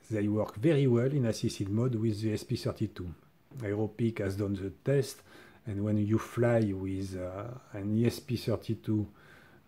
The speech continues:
fetching the s-, the sticks and the buttons on the Sky controller and feeding the same information into the chuck, you do not notice any, uh, any motion,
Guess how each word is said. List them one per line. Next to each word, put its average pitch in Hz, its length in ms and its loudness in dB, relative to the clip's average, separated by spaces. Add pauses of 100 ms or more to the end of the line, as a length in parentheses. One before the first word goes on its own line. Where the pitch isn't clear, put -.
fetching 127 720 4
the 104 160 2
s-, - 300 -4
the 110 240 -4
sticks - 440 -2
and 101 200 0
the 98 60 -2
buttons 101 600 -4 (760)
on 113 220 2
the 104 140 -2
Sky 101 260 -2
controller 98 680 -4 (140)
and 104 200 -2
feeding 117 560 2 (640)
the 110 240 -4
same 110 320 2
information 101 640 -2
into 95 240 -8
the 90 160 -8
chuck, 135 340 -4 (800)
you 110 300 2 (220)
do 135 120 4
not 131 200 4
notice 117 560 2
any, 120 680 4
uh, 95 240 -2
any 110 320 0
motion, 117 720 2